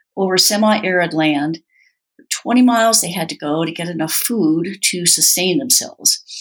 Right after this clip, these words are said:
So for that foot to move over twenty miles every day, that foot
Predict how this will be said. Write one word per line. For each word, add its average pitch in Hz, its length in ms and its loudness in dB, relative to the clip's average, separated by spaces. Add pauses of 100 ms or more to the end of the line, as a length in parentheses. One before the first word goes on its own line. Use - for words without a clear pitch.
(400)
So 180 260 0
for 202 280 -2
that 247 260 2
foot - 480 0 (300)
to 202 140 0
move 185 720 0 (300)
over 170 160 -8
twenty 202 340 -4
miles 175 720 0 (180)
every 185 280 -4
day, 208 560 -4 (760)
that 202 300 -2
foot - 300 0